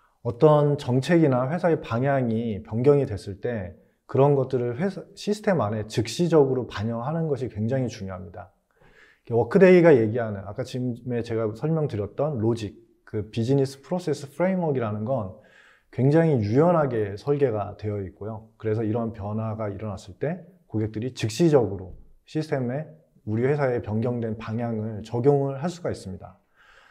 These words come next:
그리고 앞서 넷플릭스 고객도 이야기했지만 워크데이의 비즈니스 프로세스 프레임워크는 워크데이가 제공하는 모든 어플리케이션, 그러니까 채용부터 보상, 평가, 교육 모든 부분에 있어서 일관성 있게 적용이 되기 때문에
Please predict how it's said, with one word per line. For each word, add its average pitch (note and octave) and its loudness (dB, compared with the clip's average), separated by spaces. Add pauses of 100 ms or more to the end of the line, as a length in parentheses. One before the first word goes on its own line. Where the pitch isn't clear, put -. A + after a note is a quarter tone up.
(300)
그리고 D#3 6
앞서 D3 4 (160)
넷플릭스 D#3+ 2
고객도 B2+ 2
이야기했지만 A2+ -4
워크데이의 D#3 4
비즈니스 A#2+ -4
프로세스 F3 -8
프레임워크는 C3 -2 (300)
워크데이가 C3 6
제공하는 A#2 -2
모든 C3 0
어플리케이션, F#2+ -8 (200)
그러니까 C3 -4
채용부터 E3+ 0
보상, G#2+ -4
평가, C3+ -6 (140)
교육 B2 0 (220)
모든 D3+ 4
부분에 B2 -2
있어서 G#2+ -6 (180)
일관성 G3 4
있게 A2+ -4
적용이 A#2 -4
되기 G#2 -8
때문에 G#2 -6